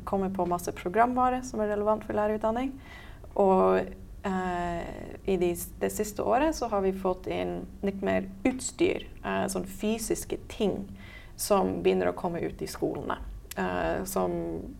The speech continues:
eh, folk vil kjenne igjen, som Sviro og Dash og Dot, og masse iPader med Osmo og sånne type ting. Mm, og V R ser jeg også her. Eh,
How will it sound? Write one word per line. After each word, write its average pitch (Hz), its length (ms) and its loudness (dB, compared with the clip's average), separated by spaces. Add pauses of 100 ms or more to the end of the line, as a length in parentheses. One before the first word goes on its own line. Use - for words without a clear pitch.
(140)
eh, 190 100 -2
folk 185 280 2
vil 175 100 2
kjenne - 320 -2
igjen, - 320 -2
som 160 240 -6
Sviro - 840 4
og 165 100 -4
Dash 185 300 2
og 170 100 0
Dot, - 460 -2 (100)
og 156 400 4 (380)
masse 185 200 0
iPader - 880 2
med 139 460 -2
Osmo 190 540 2
og 156 760 0 (320)
sånne 175 280 -4
type 190 260 -6
ting. - 200 -6 (1500)
Mm, 226 460 -2 (200)
og 196 360 4 (520)
V 196 160 0
R 247 360 4 (120)
ser 226 280 2
jeg - 80 2
også 247 300 -2
her. 277 200 2 (520)
Eh, 190 560 2